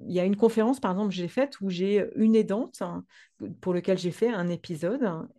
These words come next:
qui était intéressée par le métier d'une professionnelle et qui s'est, qui a demandé quelle,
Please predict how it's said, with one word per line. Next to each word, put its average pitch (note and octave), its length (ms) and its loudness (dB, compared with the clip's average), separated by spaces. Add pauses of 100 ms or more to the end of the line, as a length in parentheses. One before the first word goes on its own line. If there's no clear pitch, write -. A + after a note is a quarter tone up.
qui F#3+ 100 -2
était F#3 140 -2
intéressée F#3 500 0
par F#3 160 -4
le D#3+ 80 -2
métier G3+ 400 0
d'une G3+ 180 0
professionnelle F#3 760 -6 (320)
et C#3+ 40 -8
qui - 120 -14
s'est, E3+ 360 -2
qui F3+ 120 -4
a D#3 40 2
demandé F#3+ 460 2
quelle, E3 220 2